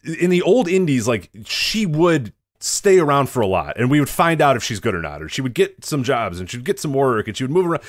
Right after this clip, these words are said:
She'd do G C W, she'd do, you know, A E W, she would do freelance, she would do Evolve, you know, like, you would get an idea. She'd do some shimmer shots, she would do that sort of stuff where you can say, "Okay,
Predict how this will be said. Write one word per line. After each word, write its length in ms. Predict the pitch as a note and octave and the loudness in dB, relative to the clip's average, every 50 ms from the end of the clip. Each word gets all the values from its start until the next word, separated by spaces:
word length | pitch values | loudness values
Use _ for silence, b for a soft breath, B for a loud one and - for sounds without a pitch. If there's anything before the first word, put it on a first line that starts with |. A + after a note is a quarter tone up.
| B B B | B B B
She'd 140 | - F3+ D3 | -8 -4 -2
do 160 | D3+ A3+ G#3+ | 0 0 0
G 120 | E3 F3+ D#3+ | 0 -2 -2
C 140 | - E3 | -2 0
W, 280 | D3+ C#3 B2 G#2+ G#2+ G2+ | 2 2 2 2 0 -2
she'd 180 | - - D#3 D3 | -4 -6 -6 -2
do, 200 | G#3+ G#3 G3+ F#3+ | 0 0 2 2
you 120 | E3+ D#3 | 2 2
know, 240 | C#3+ C#3 B2 A#2 A#2 | 2 2 0 0 0
A 60 | A2+ | 0
E 220 | C#3 C3 B2 B2 | 0 0 0 0
W, 360 | A#2 A#2+ A2+ G#2+ G2+ G2+ F#2+ F#2 | 0 0 0 0 0 -2 -6 -8
she 120 | - B2+ | -6 -6
would 100 | C3+ C#3+ | -6 -4
do 120 | G#3+ A#3 | -4 -6
freelance, 520 | F#3+ - - E3 D3 C3 B2 A2+ G#2+ G#2 - | -6 -6 -4 -2 -2 -2 -2 -2 -4 -4 -6
she 80 | - | -6
would 100 | B2 B2+ | -6 -4
do 180 | D#3 G3 F#3+ F3 | -2 0 0 0
Evolve, 320 | D3+ C3+ C#3+ C#3 B2 A#2 B2 | 2 2 2 2 2 0 -2
you 240 | B2 B2+ C3+ D3+ D#3 | -4 -4 -4 -2 0
know, 200 | D3+ D3+ A#2+ B B B B B B | 0 -2 -2 B B B B B B
like, 140 | - D3+ - | -4 -4 -2
you 80 | F3+ F3 | 0 -2
would 120 | D3 G#2+ | -2 0
get 180 | - D3 F#3 E3 | 0 0 0 2
an 60 | D#3 | 0
idea. 260 | D3 C3+ C3+ C#3 G2+ | 0 0 0 -2 -2
She'd 180 | - - D3 C3+ | -2 -4 -4 -4
do 100 | E3+ E3 | -4 -4
some 140 | - D#3+ | -2 -4
shimmer 320 | D3 - - F3+ D#3 C3+ A2 | -4 -4 -4 -4 -4 -4 -4
shots, 300 | - - A2 G2 F2+ - | -2 -2 -2 -2 -2 -2
she 60 | B2+ | -4
would 100 | B2 B2 | -4 -4
do 80 | F3+ F#3 | -2 -2
that 180 | F3 E3 - | 0 -2 -2
sort 100 | - C3+ | -2 -4
of 40 | A#2 | -4
stuff 160 | - A#2+ - | -4 -6 -6
where 100 | B2+ C3+ | -6 -6
you 60 | C#3 | -6
can 120 | - C3+ A#2+ | -6 -8 -8
say, 200 | - - G3 F3 | -2 0 0 2
"Okay, 340 | C#3+ C#3 - - F#3 G2+ | 2 0 0 0 -2 -2